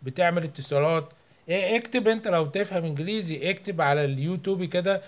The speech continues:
ترانس كوميونيكيشن، ترانس كوميونيكيشن. في النهارده communication، اتصالات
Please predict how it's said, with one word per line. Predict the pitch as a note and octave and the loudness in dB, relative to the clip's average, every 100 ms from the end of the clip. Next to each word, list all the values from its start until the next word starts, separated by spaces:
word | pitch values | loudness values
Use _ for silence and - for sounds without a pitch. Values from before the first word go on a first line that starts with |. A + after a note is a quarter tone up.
| - _ _ | -18 _ _
ترانس | F3 F#3+ A#3 A#3 - - - _ | 2 4 4 0 -8 -12 -16 _
كوميونيكيشن، | F3+ F#3+ G3+ G#3+ A3 B3+ B3+ - A#2 - - _ _ | -4 -2 -2 -4 0 0 0 -2 -8 -10 -18 _ _
ترانس | D#3 F#3 A3 - | 0 0 0 -6
كوميونيكيشن. | G#3+ G#3+ G#3+ B3 B3 F3+ C#3 | -4 -4 -4 -2 -4 -2 -4
في | F#3+ G#3 G3 - - _ | -4 -6 -6 -10 -20 _
النهارده | C3+ D3+ G3+ G3 E3+ E3 C3 | -4 0 0 2 4 4 4
communication، | - D3+ E3 F3+ A3 A3+ F#3 C#3+ | 0 -2 -4 0 0 0 -2 -4
اتصالات | C#3 C#3+ D#3+ E3+ A3 | -6 -6 -4 0 0